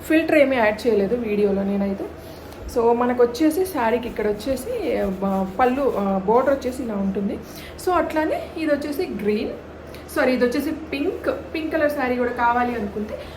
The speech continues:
మీరు నాకు స్క్రీన్ షాట్ పెట్టేస్తే సరిపోతుందండి. శారీ ప్రైస్ వచ్చేసి just only త్రిబుల్ నైన్ అనమాట. మనకు వచ్చేసి పళ్ళు వచ్చేసి ఇక్కడ నేను మీకు షేర్ చేస్తాను. So ఇలా ఉంటుంది పళ్ళు వచ్చేసి, చూసారా? ఇలా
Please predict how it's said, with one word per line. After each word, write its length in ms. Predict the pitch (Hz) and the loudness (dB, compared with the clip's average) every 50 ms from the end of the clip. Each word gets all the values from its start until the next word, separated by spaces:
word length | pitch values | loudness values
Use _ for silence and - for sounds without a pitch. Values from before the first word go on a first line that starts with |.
| - - - | -12 -6 -4
మీరు 140 | 320 349 339 349 | -2 0 2 2
నాకు 160 | 330 - 440 - | 2 2 2 0
స్క్రీన్ 300 | - - 330 320 330 349 - | 0 0 0 0 0 0 0
షాట్ 160 | 339 254 208 208 | -2 -2 0 -2
పెట్టేస్తే 340 | 208 - - 208 208 - - - | -4 -2 -4 -4 -6 -6 -6 -6
సరిపోతుందండి. 680 | 262 208 - 196 185 180 185 185 185 180 - - - 269 349 - - - - - - - | -6 -6 -6 -8 -8 -8 -8 -10 -10 -10 -10 -10 -8 -8 -10 -10 -12 -14 -16 -12 -4 0
శారీ 180 | 330 302 302 320 320 | 0 2 2 0 0
ప్రైస్ 280 | 302 277 277 311 311 320 | 0 0 2 2 0 0
వచ్చేసి 240 | 320 311 311 294 370 294 277 | -2 -2 -2 -2 -2 0 0
just 200 | 269 269 269 - 277 262 | -2 -2 -2 -2 -4 -2
only 160 | 254 262 302 285 - | -2 -2 -2 -4 -4
త్రిబుల్ 300 | - 233 202 226 240 247 233 | -4 -2 0 0 0 0 0
నైన్ 180 | 220 202 196 196 196 | -2 -2 -2 -4 -4
అనమాట. 340 | 196 185 185 185 190 190 - 302 453 453 - - - - - - - - - | -6 -6 -6 -8 -8 -6 -6 -6 -6 -6 -8 -12 -14 -16 -16 -16 -12 -8 -4
మనకు 160 | 269 262 254 254 | -2 0 2 2
వచ్చేసి 360 | 247 - - 285 277 - 349 349 339 285 262 226 214 214 - | 2 2 2 0 0 0 0 0 0 2 2 2 2 0 0
పళ్ళు 260 | 262 254 262 277 294 294 262 | 0 0 2 2 2 2 2
వచ్చేసి 280 | 247 254 - 254 254 - - | 0 0 -2 -4 -4 -4 -6
ఇక్కడ 140 | - 262 226 220 | -8 -8 -6 -6
నేను 120 | 214 214 208 | -4 -4 -4
మీకు 160 | 208 - 269 269 262 | -4 -4 -6 -6 -4
షేర్ 200 | 233 220 208 208 214 | -4 -4 -4 -4 -4
చేస్తాను. 420 | 208 220 - - 214 190 190 190 - - - - - - - - - - - - - - | -4 -6 -6 -8 -10 -10 -10 -10 -10 -10 -12 -12 -14 -14 -14 -14 -14 -14 -14 -14 -8 -2
So 60 | 254 247 233 240 | 0 2 2 2
ఇలా 140 | 233 247 254 240 233 | 0 -2 -2 -2 -2
ఉంటుంది 320 | 233 - 285 254 254 320 359 - 269 | -2 -4 -4 -2 -4 -4 -4 -6 -6
పళ్ళు 200 | 226 214 220 - 233 220 | -6 -4 -4 -4 -6 -6
వచ్చేసి, 380 | 214 - - 214 208 - - - - - - - - - - - - - - - - - - - - - - - - - - - - - - - - - - - - - - | -6 -4 -4 -4 -4 -4 -6 -10 -12 -14 -16 -16 -16 -16 -16 -16 -16 -14 -14 -14 -16 -16 -16 -16 -16 -16 -16 -16 -16 -16 -16 -16 -16 -16 -16 -16 -16 -16 -16 -16 -16 -10 -8
చూసారా? 300 | 277 254 269 269 294 311 311 - - - - - - - - - - - - - - - - - - - - - - - - - - - - - - - 254 | -6 -4 -4 -4 -4 -4 -6 -10 -12 -16 -16 -16 -16 -16 -16 -16 -16 -16 -16 -16 -16 -16 -16 -16 -16 -16 -16 -16 -16 -16 -16 -16 -16 -16 -16 -16 -10 -4 -2
ఇలా 120 | 247 233 | 0 0